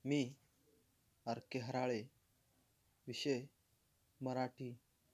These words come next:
इयत्ता बारावी, घटक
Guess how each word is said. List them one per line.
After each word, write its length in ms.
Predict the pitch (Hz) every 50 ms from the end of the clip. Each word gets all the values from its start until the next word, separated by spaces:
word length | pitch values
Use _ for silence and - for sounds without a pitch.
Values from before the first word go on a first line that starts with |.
| _ _ _ _ _ _ _ _ _ _ _ _ _ _ _ _ _ _ _
इयत्ता 340 | 131 127 123 - - 139 135
बारावी, 480 | 123 127 120 120 123 127 123 113 104 135 147 - _ _ _ _ _ _ _ _ _ _ _ _ _ _ _ _ _ _ _ _ _ _ -
घटक 520 | 123 123 120 - 147 143 123 110 - -